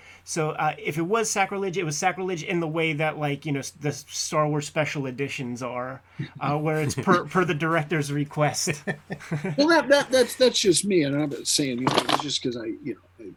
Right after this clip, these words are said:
Speaker 3: I, I, I, I just, that's the way I saw it, and, uh, that's, that's interesting 'cause I didn't know that. I, I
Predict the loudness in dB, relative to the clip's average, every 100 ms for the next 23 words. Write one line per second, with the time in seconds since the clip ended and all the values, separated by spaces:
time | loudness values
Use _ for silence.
0 | _ _ _ _ _ _ _ -20 -14 -14
1 | -16 -20 _ _ _ _ _ _ _ _
2 | _ -18 -16 -10 -8 -6 -6 -8 -10 -12
3 | -10 -8 -8 -8 -4 -4 -4 -8 -8 -10
4 | -10 -12 -12 -10 -6 -6 -6 -6 -6 -2
5 | -4 -4 -6 -6 -6 -4 -2 -4 -8 -10
6 | -10 -12 -12 -14 -14 -16 -18